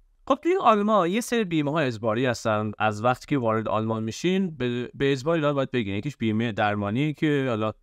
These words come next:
چه دولتی چه خصوصی بگیرین، قبلاً براش ویدیو ساختم، حتماً ببینین اونو. یه دونه بیمه بازنشستگی که اجباری و از حقوقتون کم می‌شه.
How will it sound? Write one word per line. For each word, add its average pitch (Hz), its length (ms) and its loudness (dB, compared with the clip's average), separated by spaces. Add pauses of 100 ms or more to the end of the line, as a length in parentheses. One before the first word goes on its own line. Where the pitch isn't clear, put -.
چه 107 140 -4
دولتی 98 380 0
چه 101 140 -6
خصوصی 98 340 -8
بگیرین، 101 300 0
قبلاً 101 280 0
براش 104 320 -2
ویدیو 101 260 -2
ساختم، 127 520 -4
حتماً 120 200 -4
ببینین 196 340 -2
اونو. 247 260 0 (420)
یه 170 80 2
دونه 185 200 0
بیمه 156 320 0
بازنشستگی 131 880 -2
که 123 200 -2
اجباری 113 420 -4
و 123 60 -2
از 110 200 -4
حقوقتون 151 580 -2
کم 107 260 0
می‌شه. 113 520 -2